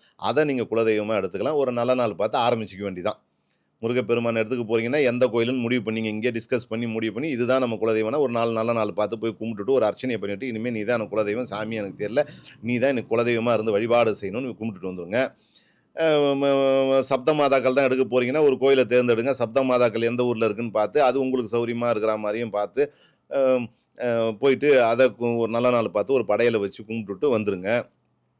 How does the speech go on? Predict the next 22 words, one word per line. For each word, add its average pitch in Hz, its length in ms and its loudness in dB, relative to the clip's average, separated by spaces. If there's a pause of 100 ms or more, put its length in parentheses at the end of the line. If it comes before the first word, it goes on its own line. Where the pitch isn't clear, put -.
(400)
அக்னி 117 260 -2
பகவான்னா, 110 560 0 (280)
அக்னினா 120 460 -2
எந்த 113 260 0
கோயில்ல 110 340 0
வேணாலும் 104 320 -2
பண்ணிக்கலாம். 107 220 -4
சிவபெருமானுடைய 113 800 0
ஆலயம்ங்கிறது 104 560 -2
அக்னி 120 320 -2
பகவானுடைய, 107 720 -2 (360)
அ, 113 160 0
ஒரு 113 180 2
வீரியத்துக்கு 107 480 -2
சரியா 110 340 2
இருக்கக்கூடிய 95 440 -4
ஒரு 90 220 -4
இடமா 95 240 -6
இருக்கும். 110 280 -6
அது 113 180 -2
மாதிரியும் 110 320 0
எடுத்துக்கலாம். 92 400 -4